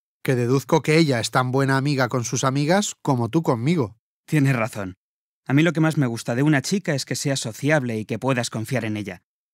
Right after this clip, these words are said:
Speaker 2: Que sea amable con todo el mundo y tranquila.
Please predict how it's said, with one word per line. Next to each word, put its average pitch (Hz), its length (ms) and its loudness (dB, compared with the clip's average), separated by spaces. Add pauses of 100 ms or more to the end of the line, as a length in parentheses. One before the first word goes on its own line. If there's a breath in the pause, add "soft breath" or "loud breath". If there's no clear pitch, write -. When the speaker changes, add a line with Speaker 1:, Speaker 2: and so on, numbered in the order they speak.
(180)
Speaker 2:
Que 107 100 -10
sea 117 160 -4
amable 117 260 0
con 110 160 -4
todo 104 160 -6
el 98 80 -6
mundo 135 520 2 (100)
y 117 160 -2
tranquila. 123 540 0